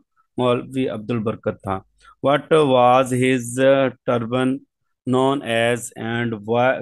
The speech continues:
where did it originally come from?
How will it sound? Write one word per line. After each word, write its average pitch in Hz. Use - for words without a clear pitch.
where 127
did 117
it 123
originally 135
come 110
from? 98